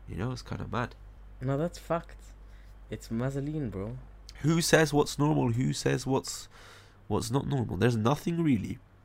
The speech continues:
Speaker 1: There's no real difference.
Speaker 2: How do people, what trips me out is how people invent things.
Speaker 1: Bro, th-, I always ask myself, how did people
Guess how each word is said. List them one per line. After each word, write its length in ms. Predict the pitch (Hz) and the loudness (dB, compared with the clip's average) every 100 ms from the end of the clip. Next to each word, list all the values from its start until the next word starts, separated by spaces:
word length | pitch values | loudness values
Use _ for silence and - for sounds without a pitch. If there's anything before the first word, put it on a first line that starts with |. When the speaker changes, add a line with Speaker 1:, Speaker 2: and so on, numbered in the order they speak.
| - - - - | -20 -20 -20 0
Speaker 1:
There's 180 | - 107 | 2 4
no 220 | 110 123 | 6 8
real 240 | 147 151 120 | 8 6 4
difference. 480 | 147 - 85 - - 110 | 0 -4 -10 -10 -10 -2
Speaker 2:
How 140 | 160 | 0
do 120 | 226 | 0
people, 460 | 220 247 277 165 127 - - - - - - - - - | -4 -10 -6 -6 -6 -12 -20 -20 -20 -20 -20 -20 -20 -12
what 200 | 147 156 | -4 -4
trips 280 | - - - | -2 -4 -2
me 140 | 170 | -2
out 180 | 180 160 | 0 -2
is 100 | 135 | -4
how 180 | 123 147 | 0 0
people 360 | 131 151 135 123 | 0 -4 -2 -2
invent 560 | 117 117 113 123 131 - | -2 -2 0 0 0 -4
things. 380 | 104 95 95 - - | -8 -6 -8 -12 0
Speaker 1:
Bro, 540 | 120 123 120 113 104 - - - - - | 10 12 12 12 8 -6 -20 -20 -18 -10
th-, 140 | 104 - | -8 0
I 200 | 123 139 - | 4 4 6
always 440 | 131 135 131 120 - | 10 12 12 12 10
ask 340 | 117 120 117 - | 12 12 12 8
myself, 840 | 110 110 - 98 95 101 110 - - - - - - - - | 6 6 4 2 2 2 2 -2 -10 -20 -20 -20 -20 -20 -18
how 460 | - - 127 143 | -10 2 6 8
did 260 | 135 139 - | 8 6 2
people 800 | - 123 127 - 98 95 104 120 | -4 0 0 4 4 4 2 0